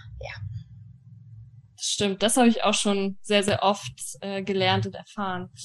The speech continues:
Speaker 2: Du hattest ja kurz auch schon von den Inhalten gesprochen, die ihr anbietet. Kannst du da vielleicht noch mal näher drauf eingehen?
Speaker 1: Genau,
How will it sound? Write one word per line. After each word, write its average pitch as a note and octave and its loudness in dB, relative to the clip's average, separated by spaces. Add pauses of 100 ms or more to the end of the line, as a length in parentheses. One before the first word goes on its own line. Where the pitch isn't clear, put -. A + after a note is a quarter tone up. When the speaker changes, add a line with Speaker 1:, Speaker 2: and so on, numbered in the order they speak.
(320)
Speaker 2:
Du G#3+ 4
hattest B3 2
ja A#3 6
kurz B3 2
auch A3+ -2
schon A#3 2
von A#3 0
den G#3 0
Inhalten A3 0
gesprochen, C4 0
die B3 -6
ihr B3 0
anbietet. B3+ 0 (300)
Kannst G3+ 0
du A#3+ 0
da G#3 2
vielleicht A#3 -2
noch A3 0
mal G#3 2
näher G3 2
drauf F3+ -4
eingehen? A3+ 0 (1400)
Speaker 1:
Genau, G#3+ 10